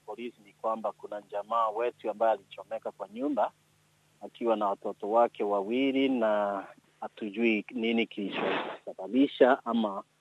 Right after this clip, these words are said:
kama ni mtu amewachoma ama walijichoma. A-, askari wangali wanaangalia ku-,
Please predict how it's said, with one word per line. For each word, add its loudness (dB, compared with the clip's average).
kama 6
ni 0
mtu 6
amewachoma 10
ama 6
walijichoma. 4
A-, 0
askari 2
wangali 6
wanaangalia 0
ku-, -10